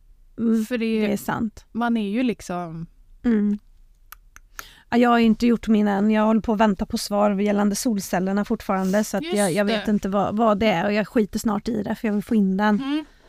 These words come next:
Speaker 2: Sa jag tid? Den är nog grön,
Speaker 1: Mm.
Speaker 2: förresten.
Speaker 1: Ja, nu är vi på pengar.
Speaker 2: Ja, men jag tror inte jag sa någon tid
Speaker 1: Nej.
Speaker 2: förut.
Speaker 1: Okej.
Speaker 2: Tid grön, pengar rött.
Speaker 1: Ja.
Speaker 2: Punkt.
Speaker 1: Ja.
Speaker 2: Slut.
Speaker 1: Orange,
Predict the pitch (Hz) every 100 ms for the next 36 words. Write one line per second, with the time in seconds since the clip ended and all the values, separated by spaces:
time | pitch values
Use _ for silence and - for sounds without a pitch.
0 | - - 269 320 233 - 240 202 190 -
1 | _ _ 247 262 302 294 240 214 202 208
2 | - _ _ - 277 269 262 - - -
3 | - 233 247 277 247 - 226 208 185 214
4 | 233 180 247 240 247 - 247 254 240 240
5 | 233 - 285 247 214 214 196 196 - 247
6 | 196 - - 220 208 - - - - -
7 | 220 - - _ - 349 320 226 277 277
8 | 277 _ _ _ 240 208 196 - - -
9 | - - 240 202 _ - - - - _
10 | _ 226 220 - - _ - 254 269 247
11 | 247